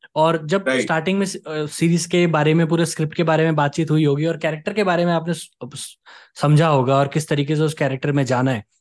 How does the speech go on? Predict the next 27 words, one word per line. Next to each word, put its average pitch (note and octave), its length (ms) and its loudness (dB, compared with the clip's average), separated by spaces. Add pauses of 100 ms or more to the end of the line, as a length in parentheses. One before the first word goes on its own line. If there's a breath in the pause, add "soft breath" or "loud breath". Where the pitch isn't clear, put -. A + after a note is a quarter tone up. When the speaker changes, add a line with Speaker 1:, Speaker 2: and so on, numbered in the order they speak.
(100)
Speaker 1:
इस D3+ 140 -6
चीज E3 180 0
के E3 120 -2
बारे D3+ 180 2
में D#3 120 2
काम D3 140 4
Speaker 2:
यस, C#3+ 100 2
सर। - 60 -8
Speaker 1:
किया D3 120 0
होगा, B2 200 -6 (220 loud breath)
तो A#3+ 60 -2
कितना B3+ 420 0
मुश्किल A3 460 0
होता F#3 220 2
है A3+ 80 4
बीच F#3+ 280 -2
में A3 120 2
एकदम G3+ 240 0
से A3 120 -2
सडन G3 320 -2
कुछ G#3 180 -4
ऐसा G3+ 200 2
एब्रप्टली F3 460 0
कुछ G#3 160 -2
हो D3+ 100 2
जाता D3+ 260 2
है, B2+ 120 -2